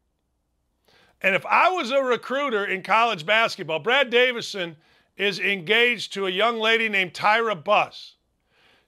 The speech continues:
Tyra Buss is the, I think, the all-time leading scorer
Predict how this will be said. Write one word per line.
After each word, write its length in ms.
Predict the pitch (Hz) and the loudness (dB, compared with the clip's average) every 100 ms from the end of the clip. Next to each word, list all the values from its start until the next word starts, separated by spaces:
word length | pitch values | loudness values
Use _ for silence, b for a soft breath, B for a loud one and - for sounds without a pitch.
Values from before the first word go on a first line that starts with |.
| - | -2
Tyra 440 | 190 302 320 220 | 2 4 2 0
Buss 560 | 240 254 220 185 - - - | 2 2 2 0 -8 -14 -4
is 460 | 202 208 214 151 - - | -2 0 -2 -6 -14 -12
the, 300 | 202 202 190 | -4 -2 2
I 120 | 214 | 0
think, 440 | - - 349 359 | 0 -4 -2 -2
the 120 | 254 233 | 0 2
all-time 540 | 226 220 208 214 214 | 2 0 0 0 0
leading 280 | 220 220 196 | -2 -2 -2
scorer 580 | - - 214 196 175 | -8 -4 0 2 0